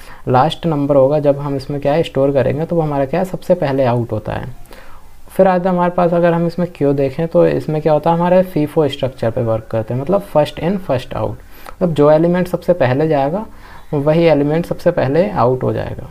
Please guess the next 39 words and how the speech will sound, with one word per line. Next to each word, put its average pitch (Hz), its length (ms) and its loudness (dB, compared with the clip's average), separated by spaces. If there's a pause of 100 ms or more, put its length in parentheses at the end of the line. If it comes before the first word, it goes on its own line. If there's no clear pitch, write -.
(180)
मतलब 156 340 -2
उसको 131 380 -6
जो, 147 340 0 (120)
अ, 127 320 -4 (220)
element 135 440 -2
को - 100 -4
हम 156 200 -2
last 117 340 0
में, 165 180 -2 (580)
मतलब 160 240 2
जो, 156 160 -2
जिसको 143 300 -2
हम 170 160 2
क्या 175 120 2
है 208 80 4
फर्स्ट - 380 0
इन 156 360 2
करेंगे 143 360 2
वही 160 260 0
हमारा 139 260 0
क्या 147 120 2
है 208 140 -2
first 139 340 -2
out 113 220 0
होगा। 113 220 0
तो 165 160 -2
अगर 180 160 2
हम 175 140 0
इसको 180 240 -2
example 131 580 2
से 170 120 -2
देखें 156 280 -2 (800)
तो 151 180 4
क्या 170 180 2
है, 202 60 4
जैसे 185 300 4
एक 175 180 0
हमारे, 156 540 2 (1200)
अ, 143 180 -2